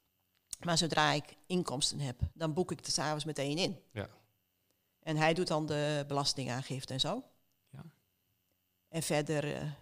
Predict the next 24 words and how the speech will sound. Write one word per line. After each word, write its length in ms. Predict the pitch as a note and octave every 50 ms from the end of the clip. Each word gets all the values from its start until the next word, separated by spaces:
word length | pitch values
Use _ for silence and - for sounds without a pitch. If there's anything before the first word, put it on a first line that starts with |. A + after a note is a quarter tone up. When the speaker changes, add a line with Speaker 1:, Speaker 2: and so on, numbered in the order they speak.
| - -
Speaker 1:
ja, 220 | - F#3 G3+ F3+
dat 160 | D3 C3 C#3
hou 160 | D3+ C#3+ D#3
ik 80 | D3+ -
gewoon 220 | - D3+ C3+ C#3
zelf 260 | C#3 D3 B2+ C3 C#3+ C3+
bij. 320 | C3+ - - A#3+ G#3 - - _ _ _
En 300 | - E3 F3 F3 - G#2
ja, 220 | G#2+ F#3+ E3 C#3+ - - -
dat 160 | - F3 D#3+
is 140 | - E3+ - - - _ - _ _
precies 280 | - F3+ - G#3+ G#3
hetzelfde 400 | F3+ F3+ - F3+ D3+ D#3 D#3+ -
als 80 | D#3+ D3+
je 60 | D#3
scholingen. 560 | C#3 - F#3+ G3 A3+ A#3+ F#3 C#3+ C#3+ D#3+ F#3 - - _ _ _ _ _
Moet 180 | - E3+ F#3
je 60 | G#3+ B3+
ook 60 | A#3
bijhouden. 560 | G3 E3 D3 C#3+ C#3 C3+ B2+ C3 C3 C3+ - -
Speaker 2:
Ja. 160 | - B2+ A#2 -
Speaker 1:
Je 60 | E3+
vaardigheden 680 | - - F3+ G3 A3+ A3 F#3+ E3 - B2+ C3 - - -
Speaker 2:
Ja. 60 | -